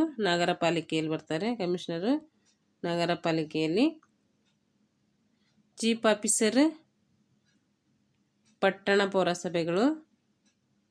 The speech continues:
ಚೀಫ್ ಎಕ್ಸಿಕ್ಯೂಟಿವ್ ಆಫೀಸರ್ ಜಿಲ್ಲಾ ಪಂಚಾಯತ್, ಎಕ್ಸಿಕ್ಯೂಟಿವ್ ಆಫೀಸರ್ ತಾಲೂಕಾ ಪಂಚಾಯತ್.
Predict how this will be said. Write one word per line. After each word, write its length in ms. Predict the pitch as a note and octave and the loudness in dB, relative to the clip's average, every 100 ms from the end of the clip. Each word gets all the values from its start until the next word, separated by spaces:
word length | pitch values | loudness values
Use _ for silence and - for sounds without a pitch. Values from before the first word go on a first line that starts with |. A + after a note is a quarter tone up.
| _ _ _ _ _ _ _ _ _ _ _ | _ _ _ _ _ _ _ _ _ _ _
ಚೀಫ್ 240 | - A3+ - | -2 -2 -2
ಎಕ್ಸಿಕ್ಯೂಟಿವ್ 580 | G3+ F#3 G3+ G3+ A3 | -6 -4 -6 -4 -2
ಆಫೀಸರ್ 480 | G#3 G#3 G#3 A3 G#3+ C#4 D#4 - _ _ _ _ _ _ _ _ - F3+ | -2 -2 -4 -2 2 0 0 -8 _ _ _ _ _ _ _ _ -12 -6
ಜಿಲ್ಲಾ 340 | F3 F#3 F#3 | -2 2 2
ಪಂಚಾಯತ್, 600 | F3+ F3+ F3+ E3 D#3+ D#3+ A#3 D4+ - _ _ | 2 0 0 -2 -2 -2 -2 -2 -8 _ _
ಎಕ್ಸಿಕ್ಯೂಟಿವ್ 580 | F#3+ F#3 A3 A3 G3+ G#3 | -8 -4 -4 -4 0 2
ಆಫೀಸರ್ 460 | F#3+ F#3+ - F#3 A#3 D#4 - _ _ _ _ _ _ _ - | 2 -2 -4 -2 -2 -4 -8 _ _ _ _ _ _ _ -4
ತಾಲೂಕಾ 400 | E3+ F3 - B3 D#4 - _ _ _ _ _ _ _ - | -2 -2 -2 -4 -4 -10 _ _ _ _ _ _ _ -2
ಪಂಚಾಯತ್. 520 | G3+ F#3 E3 D#3 - | 0 0 -2 -4 -6